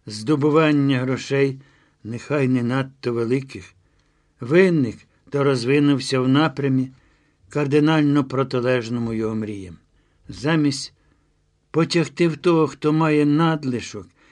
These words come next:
і не бажає ділитися, доводилось охороняти все це багатство ще ретельніше, наживаючись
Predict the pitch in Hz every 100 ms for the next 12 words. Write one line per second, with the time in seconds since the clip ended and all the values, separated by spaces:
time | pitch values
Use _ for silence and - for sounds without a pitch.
0 | _ 117 123 120 120 110 123 120 117 120
1 | 135 147 123 107 - 85 _ _ _ _
2 | _ _ 107 156 196 175 143 131 131 123
3 | - 123 127 143 135 135 127 131 127 -
4 | 117 117 117 127 - 120 101 - 120 110
5 | 95 - 139 147 135 131 - - - _
6 | _ _ _ _ _ _ _ - 180 123
7 | 117 135 127 127 117 -